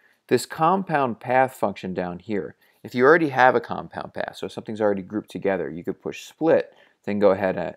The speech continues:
and have these two separate shapes. Or if I back it up a little bit before they are grouped together, and if I hit join,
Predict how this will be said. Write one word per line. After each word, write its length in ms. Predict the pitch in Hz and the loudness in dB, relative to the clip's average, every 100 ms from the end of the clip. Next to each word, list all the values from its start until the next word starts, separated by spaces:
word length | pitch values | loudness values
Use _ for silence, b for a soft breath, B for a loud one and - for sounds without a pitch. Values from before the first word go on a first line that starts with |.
| _ | _
and 160 | 95 92 | -10 -8
have 220 | 92 90 | -8 -8
these 200 | 90 90 | -10 -14
two 340 | - - 120 107 | -16 -8 -6 -6
separate 540 | - 110 101 - - _ _ _ | -4 -2 0 -4 -8 _ _ _
shapes. 540 | - - 104 - - - _ _ _ | -8 -2 -2 -4 -20 -20 _ _ _
Or 440 | 175 175 90 104 - _ _ _ _ - | 6 6 6 2 -6 _ _ _ _ 2
if 300 | 101 101 - | 2 2 0
I 220 | 98 98 | 0 0
back 340 | - 101 101 | 0 0 2
it 60 | 107 | 0
up 120 | 110 | 0
a 60 | 104 | 0
little 180 | 92 85 | 0 -2
bit 240 | 98 - _ | -6 -8 _
before 380 | 98 - 98 87 | -14 -6 -4 -2
they 160 | 80 - | -4 4
are 440 | 101 113 92 95 _ | 8 8 6 0 _
grouped 320 | 92 92 - | -6 -6 -6
together, 480 | 87 80 80 85 107 _ _ _ | -8 -6 -6 -6 -8 _ _ _
and 100 | 98 | -8
if 80 | 87 | -4
I 120 | 87 | -4
hit 200 | 92 87 | -4 -10
join, 560 | 85 127 135 90 87 | -2 0 0 -2 -8